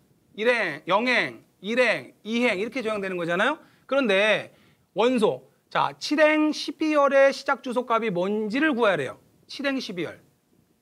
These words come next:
그러면 이거를 우리 이전에 또 공식 지금 떠올라요? 막 대입이 돼요? 그걸 왜 공식을 <laughs> 외우냐고, 공식을. 자, 보세요. 어레이의 시작 주소는 천,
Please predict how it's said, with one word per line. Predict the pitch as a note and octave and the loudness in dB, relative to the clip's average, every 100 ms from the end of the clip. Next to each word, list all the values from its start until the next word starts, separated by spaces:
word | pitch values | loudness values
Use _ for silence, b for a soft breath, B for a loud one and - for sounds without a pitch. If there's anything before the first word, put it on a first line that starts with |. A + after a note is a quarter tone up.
| _ _ _ | _ _ _
그러면 | - A3+ A3+ | -4 -2 -2
이거를 | F3+ G3+ F#3 F3+ F3+ D3+ | -2 0 2 4 4 2
우리 | G#3 | -2
이전에 | G3 G#3+ G#3 | -2 -2 -2
또 | G#3 | -4
공식 | - F3 G3 | -8 -10 -10
지금 | G#3+ | -10
떠올라요? | A#3 A3+ G3 G3+ C#4+ - _ _ _ _ _ | -6 -2 0 0 -2 -12 _ _ _ _ _
막 | G3+ | -4
대입이 | G#3 A3 G#3+ | -2 -2 -2
돼요? | F3+ G#3+ C#4+ - _ _ _ _ _ _ _ _ _ _ | 0 0 -2 -14 _ _ _ _ _ _ _ _ _ _
그걸 | - D#4+ G3 | -2 0 2
왜 | B3 | 0
공식을 | D4 A3+ A3 A#3 D#3+ | 0 -4 -4 -4 -6
<laughs> | - | -4
외우냐고, | G#3 F3+ E3 | -4 -2 -4
공식을. | E3 C#3+ C#3 C3+ C#3 C#3+ B2 B B B | -4 -6 -4 -4 -4 -4 -6 B B B
자, | G#3+ | 0
보세요. | G#3 F#3+ D3+ C#3 B - | 2 2 0 -4 B 0
어레이의 | A3 B3+ B3+ | 2 4 0
시작 | B3+ B3+ | 0 -2
주소는 | B3 A#3+ A#3+ B3 | 0 -2 0 -2
천, | B3+ C4 C4 B3+ | -2 0 0 0